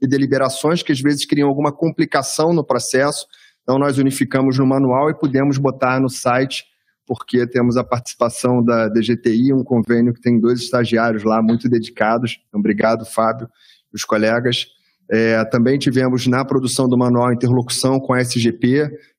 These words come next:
né, trazendo e agindo muito na, no encurtamento,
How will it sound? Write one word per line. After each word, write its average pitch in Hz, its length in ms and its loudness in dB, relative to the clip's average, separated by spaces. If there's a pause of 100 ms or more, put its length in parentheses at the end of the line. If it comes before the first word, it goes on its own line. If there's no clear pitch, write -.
né, 139 180 0 (160)
trazendo 120 720 0 (260)
e 113 240 4 (300)
agindo 127 460 2
muito 143 480 0
na, 120 480 0
no 131 100 2
encurtamento, 143 1000 0